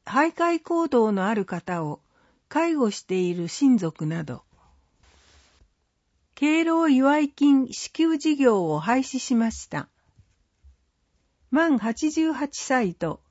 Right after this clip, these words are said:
九十九歳を迎えた方に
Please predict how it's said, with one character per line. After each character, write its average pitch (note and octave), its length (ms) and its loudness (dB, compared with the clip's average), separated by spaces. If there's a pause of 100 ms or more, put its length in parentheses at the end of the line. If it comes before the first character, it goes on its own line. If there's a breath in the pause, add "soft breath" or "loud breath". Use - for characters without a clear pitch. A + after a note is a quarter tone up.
(180)
九 F4 240 2
十 A3+ 240 0
九 D#4+ 260 -2
歳 G#3 320 0
を F3+ 160 -2
迎 F3+ 300 -2
え G#3+ 60 -4
た G#3 160 -6
方 G3 280 -8
に E3+ 240 -6